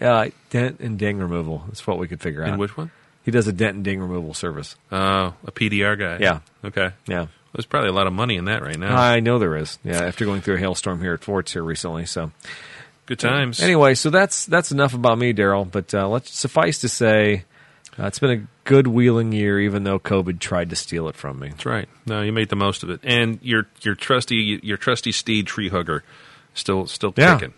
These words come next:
Speaker 1: Yeah,
Speaker 2: Did
Speaker 1: that
Speaker 2: it
Speaker 1: was
Speaker 2: roll two hundred thousand miles? Did I
Speaker 1: Yeah,
Speaker 2: see that?
Speaker 1: yeah, I, I, and I caught the picture at two hundred and four. I'm like,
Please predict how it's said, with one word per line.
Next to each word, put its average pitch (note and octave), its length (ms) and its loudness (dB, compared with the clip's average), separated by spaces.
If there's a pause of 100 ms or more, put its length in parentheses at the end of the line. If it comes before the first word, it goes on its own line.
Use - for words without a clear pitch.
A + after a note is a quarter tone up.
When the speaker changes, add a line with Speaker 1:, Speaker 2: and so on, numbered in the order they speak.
(140)
Speaker 1:
Yeah, D3 180 6
Speaker 2:
Did A#2+ 100 6
Speaker 1:
that - 40 6
Speaker 2:
it F3 40 8
Speaker 1:
was E3 80 4
Speaker 2:
roll D#3+ 160 6
two D3 280 0
hundred D#3 240 2
thousand B2 300 2
miles? A2+ 340 0
Did G2+ 100 2
I A#2 40 6
Speaker 1:
Yeah, B2 220 8
Speaker 2:
see A#2+ 60 -2
that? B2+ 120 0
Speaker 1:
yeah, C3+ 220 6
I, C3 140 4
I, A#2+ 200 -2
and A#2+ 100 2
I A#2 80 2
caught A#2+ 320 2
the G#2+ 60 -6
picture A2 360 -2
at F#2 80 -4
two A2+ 200 -2
hundred G#2 260 2
and F#2 80 -8
four. G2 360 0
I'm G2+ 140 0
like, F#2+ 240 0